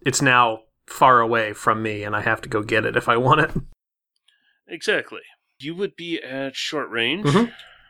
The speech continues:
Speaker 2: and you would have concealment.
Speaker 1: Yep, and I will invoke my once per round for the die I've committed with sense.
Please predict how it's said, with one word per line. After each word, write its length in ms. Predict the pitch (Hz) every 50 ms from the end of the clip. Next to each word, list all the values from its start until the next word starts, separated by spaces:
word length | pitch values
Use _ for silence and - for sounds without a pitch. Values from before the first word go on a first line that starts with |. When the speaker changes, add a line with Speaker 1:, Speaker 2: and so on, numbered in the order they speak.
| _ _ _ _ _ _ _ _ _ _ _ _ _ _ _ _ _ _ _ _ _ _ _ _ _ _ _ _ _ _ _ _ _ _ _ _ _ _
Speaker 2:
and 380 | 127 127 127 123 123 123 120 117
you 80 | 131 143
would 80 | 135
have 180 | 135 147 147 -
concealment. 500 | 156 139 - - 156 127 101 - - - - - _ _ _
Speaker 1:
Yep, 200 | - 175 190 185 - _ _ _ _ -
and 460 | 160 151 147 147 143 143 143 139 151
I 200 | 151 147 139 151
will 240 | 156 156 151 151 156
invoke 540 | 156 143 139 131 135 135 135 139 - - -
my 440 | 139 131 127 123 123 123 123 123 123
once 340 | 127 120 120 135 139 131 -
per 220 | - - 139 127
round 480 | 123 127 123 123 123 127 127 123 123 120
for 480 | - - - 131 123 120 117 117 127 123 -
the 100 | - 120
die 320 | 113 123 120 120 120 123 123
I've 100 | 120 -
committed 240 | - 135 123 120 117
with 120 | 113 107
sense. 440 | - - 131 - 190 196 - - -